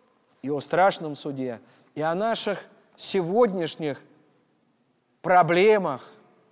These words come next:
и спорах даю-, даёт нам апостол Павел.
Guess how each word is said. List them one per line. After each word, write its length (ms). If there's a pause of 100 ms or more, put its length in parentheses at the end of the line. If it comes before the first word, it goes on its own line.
(260)
и 100
спорах 720 (540)
даю-, 320
даёт 560
нам 280 (360)
апостол 560
Павел. 500